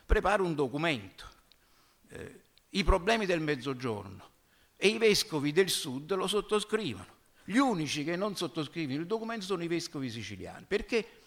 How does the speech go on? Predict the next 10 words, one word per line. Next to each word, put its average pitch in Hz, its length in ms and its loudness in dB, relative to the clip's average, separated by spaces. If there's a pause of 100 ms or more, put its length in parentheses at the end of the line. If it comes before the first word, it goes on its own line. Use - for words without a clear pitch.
(120)
Perché - 240 2
il 190 80 0
cardinale 185 480 0
Ruffini 156 480 -6
mette 165 240 -6
il 156 100 -8
veto. - 340 -16 (520)
E - 160 2
quindi 98 440 -6 (260)
via. 185 320 -4